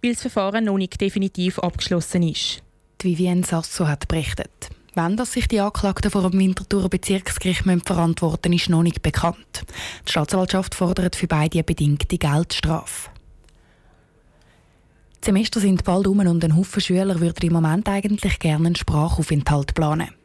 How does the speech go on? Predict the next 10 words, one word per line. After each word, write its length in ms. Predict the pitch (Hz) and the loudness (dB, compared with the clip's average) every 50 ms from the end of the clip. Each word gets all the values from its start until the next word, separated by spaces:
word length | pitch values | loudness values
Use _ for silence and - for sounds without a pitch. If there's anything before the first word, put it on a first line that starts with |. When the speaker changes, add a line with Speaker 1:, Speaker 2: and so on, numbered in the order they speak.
| _ _ | _ _
Speaker 2:
Sydney, 560 | _ - - 185 185 - - 202 202 202 190 165 | _ -6 -4 -4 -4 0 0 2 2 2 2 2
Vancouver 640 | 175 170 180 196 - - 196 185 175 165 170 170 | 2 2 2 0 0 0 0 0 2 2 2 2
und 280 | 160 165 165 - - - | 2 2 0 -2 -2 -2
Madrid 400 | 170 165 - 160 180 226 - - | 0 0 2 0 0 -2 -2 -2
gehören 260 | - 202 196 196 208 - | -2 0 0 0 0 -2
da 140 | 170 156 - | -2 -2 -2
zu 100 | - 180 | -2 -2
den 80 | 175 | 0
beliebtesten 600 | - 185 175 170 185 185 - - 160 - - 160 | 0 2 2 2 0 0 -2 -4 -4 -2 -2 0
Destinationen. 880 | 147 165 147 - - 175 160 147 143 - - 170 165 165 170 - 196 | 0 0 0 0 0 0 0 0 0 0 -2 0 0 0 0 -2 -4